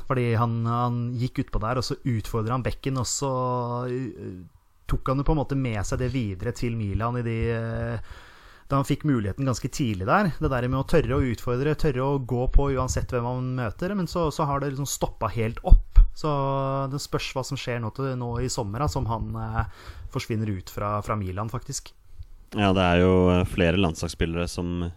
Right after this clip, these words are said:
Speaker 2: ryktes ut. Altså, vi vet allerede nå at Kristoffer Ayer skal bytte klubb i sommer. Det har han, eh,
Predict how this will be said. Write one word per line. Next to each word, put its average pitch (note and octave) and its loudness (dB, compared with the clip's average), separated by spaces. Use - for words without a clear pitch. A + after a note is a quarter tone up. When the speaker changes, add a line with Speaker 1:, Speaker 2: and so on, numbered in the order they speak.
Speaker 2:
ryktes F2+ -2
ut. F#2+ -4
Altså, F2+ -4
vi F#2+ 0
vet F2+ 0
allerede F2 2
nå D#2+ 2
at - -10
Kristoffer E2+ -2
Ayer D#2 0
skal E2+ 0
bytte - 2
klubb F#2+ 4
i G2 2
sommer. G2+ 4
Det F#2 -2
har F2 -4
han, F2 0
eh, - 0